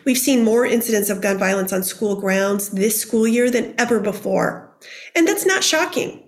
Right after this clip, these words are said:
given what happened during the pandemic and the fact that more guns have been sold and more kids are at home with unsecured firearms. And so that's why we work with school boards and city councils all across the country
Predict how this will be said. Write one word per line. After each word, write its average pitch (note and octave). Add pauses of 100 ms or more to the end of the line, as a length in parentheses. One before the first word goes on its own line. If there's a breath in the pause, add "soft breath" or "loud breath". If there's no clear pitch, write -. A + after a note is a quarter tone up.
(140)
given A#3+
what A3
happened G#3
during G3
the F#3
pandemic F#3+
and A3
the G3+
fact G3
that F#3+ (100)
more A#3+
guns G#3+
have G3
been G3
sold F#3+
and G#3
more A3+
kids A3+
are F#3+
at -
home G3+
with F#3+
unsecured F#3+
firearms. -
And A3
so A#3 (340 loud breath)
that's D#4+
why D4
we B3
work G#3+
with G#3
school E4
boards F#3
and G#3
city A3+
councils A3 (100)
all A#3+
across A#3
the A3
country G3